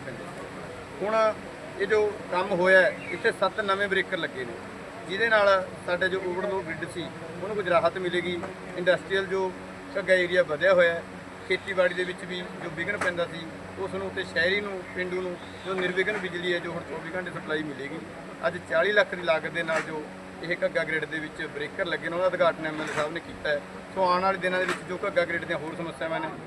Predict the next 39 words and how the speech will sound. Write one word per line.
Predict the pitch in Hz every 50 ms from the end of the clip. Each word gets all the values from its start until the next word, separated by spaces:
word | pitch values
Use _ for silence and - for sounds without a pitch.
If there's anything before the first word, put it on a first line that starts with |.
| - - - - -
ਐਮ | - 175 175
ਐਲ | 180 175
ਏ |
ਸਾਹਿਬ | 160 175 175 170
ਉਹ | 165 170
ਵੀ | 202 196
ਬੋਲ | 170 185 175 170
ਕੇ | - 175
ਗਏ | 165 165 160 156
ਨੇ | 156 156 151 - - - - 202 -
ਕਿ | 165
ਉਹ | 170
ਵੀ | 170 196
ਹੱਲ | 180 170 165 170
ਹੋਣਗੀਆਂ, | 156 165 170 180 185 175 175 - - - - - 196
ਤੇ | 196 - 233
ਘੱਗੇ | 220 175 202 214
ਦੇ | 208
ਜਿੰਨੇ | 202 208 202 208
ਬਾਕੀ | 202 190 180 - - 190
ਰਹਿੰਦੇ | 180 185 185 208
ਕੰਮ | 208 - 180 170 170
ਨੇ, | 165 160 147 131 - - - 147 147 -
ਉਹ | - 180
ਸਾਰੇ | - - 165 160 180 202 196 175 - - - - - -
ਇੱਕ | 175 170 180
ਇੱਕ | 185 165
ਕਰਕੇ | - 170 160 - 175
ਕਰਵਾਏ | 160 160 156 143 143 143 147
ਜਾਣਗੇ, | 147 160 165 175 180
ਜਿਸ | 165 156 156
ਤਰ੍ਹਾਂ | - 165 160
ਪਹਿਲਾਂ | 135 156 151 156 175
ਹੋ | 170 156 156
ਰਹੇ | 160 160
ਨੇ। | 165 165 170 - - - - - 147
ਬਾਕੀ | 175 185 180 - 214
ਮੇਨ | 208 196 196 196 196 202
ਗੱਲ | 202 202 196 196 190 - 156